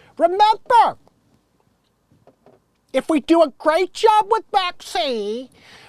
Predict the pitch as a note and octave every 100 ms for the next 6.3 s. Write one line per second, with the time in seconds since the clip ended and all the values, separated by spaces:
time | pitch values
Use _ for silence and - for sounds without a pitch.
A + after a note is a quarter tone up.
0 | - G3 F4 F4+ - F4 E4 E4 - _
1 | D#4+ D4+ D4 D4 - F4+ - A#3+ A#3 -
2 | F#4 F#4 A4+ G#4 - E4+ D#3 - _ _
3 | _ - C4+ - - - C4 A#3+ C#4 -
4 | D#4 F#3 C3 - - _ _ - A3 A3
5 | A3+ - - - A3 A#3+ - D4+ C4 B2
6 | - - -